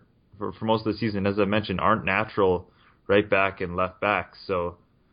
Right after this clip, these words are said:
um, obviously they've been having some major difficulties with, with not just playing their role, but playing, uh, a wing back, essentially, being pushed up the field and trying to contribute to the offense. And, um, the first game against the Vancouver Whitecaps, I mean,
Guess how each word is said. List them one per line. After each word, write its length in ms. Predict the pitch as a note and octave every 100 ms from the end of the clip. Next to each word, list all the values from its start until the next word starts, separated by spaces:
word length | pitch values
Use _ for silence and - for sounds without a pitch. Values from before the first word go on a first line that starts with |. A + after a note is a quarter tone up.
| _ -
um, 400 | - E2 E2 D#2
obviously 460 | A#1 E2 G#2 G#2+ A2+
they've 140 | G#2
been 100 | F#2+
having 360 | F2+ G2 G2+ G2
some 220 | - F2+
major 360 | F2+ F#2+ G#2 F#2+
difficulties 760 | F#2 F#2+ G#2 F2+ F2+ F#2 F2 E2+
with, 200 | F2+ E2 _ - -
with 260 | - F#2+ F2+ _ _ -
not 300 | - G2+ A2
just 180 | A#2+ -
playing 220 | A#2 A#2
their 100 | G#2
role, 200 | G2 G2+
but 140 | F#2+ -
playing, 500 | A2 A2+ G#2 F2+ - -
uh, 380 | - - - F#2+
a 60 |
wing 300 | F2+ G#2 D3+
back, 260 | G2+ D#2+ -
essentially, 440 | F2 F2 E2 F2+
being 220 | F2 F#2 F2+
pushed 240 | G#2 -
up 140 | F#2+ -
the 80 |
field 320 | F#2 F#2+ G2+ F#2
and 120 | F#2
trying 260 | G2 F#2+ F#2
to 180 | F#2 F2+ - - -
contribute 480 | - F#2 A#2 G#2+ G#2+
to 80 | -
the 80 | F#2
offense. 460 | D#2+ G#2 A#2 A2+ A2+
And, 240 | F#2+ F2+ - _ _ _ -
um, 320 | F#2+ F#2 F#2
the 80 | F#2+ -
first 300 | B2 C#3+ -
game 240 | G#2 A2+
against 380 | A2 F#2+ F#2 F2+
the 80 | G2
Vancouver 440 | F2+ F#2+ F#2+ F#2
Whitecaps, 500 | E2+ F#2 F#2 D#2+ D#2+ -
I 60 |
mean, 240 | E2+ E2